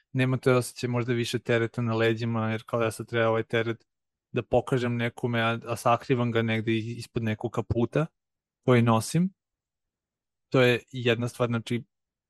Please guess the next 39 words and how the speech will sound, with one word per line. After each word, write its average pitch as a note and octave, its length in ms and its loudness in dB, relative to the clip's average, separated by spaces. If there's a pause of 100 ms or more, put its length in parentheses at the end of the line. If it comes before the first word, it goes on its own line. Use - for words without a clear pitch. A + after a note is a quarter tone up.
(300)
imajte C3+ 400 2
i A#2+ 40 -2
tu B2+ 220 -2
neku B2 260 -2
spregu B2 440 2
u A#2+ 80 2
kojoj A#2+ 240 0
ćete - 280 -6
vi A#2+ 100 0
da A#2 100 -2
potvrdite A#2 840 0 (380)
iskustva, A#2+ 720 2 (280)
a, A#2 460 -2
bezbednosti, A#2 720 0 (640)
ali B2+ 260 2
obratite B2+ 480 2
pažnju B2 640 0 (120)
kada A#2 200 -2
ulazite B2+ 460 2
u A2+ 60 0
prostor, A#2+ 540 2
recimo, A#2 360 -6
možda A#2+ 180 0
je A2+ 40 -4
tako B2 260 -2
najlakše. A#2+ 500 -6 (160)
I B2 100 -4
zna-, A#2+ 200 -2 (160)
i D3 260 -2
osjećate C#3+ 540 0
da C3+ 60 -2
ste - 140 -4
ušli C3 260 2
u C#3 40 2
neki B2+ 240 -4
stan D3 280 0
ili B2+ 120 0
u A#2 60 0
prostor C3 500 -2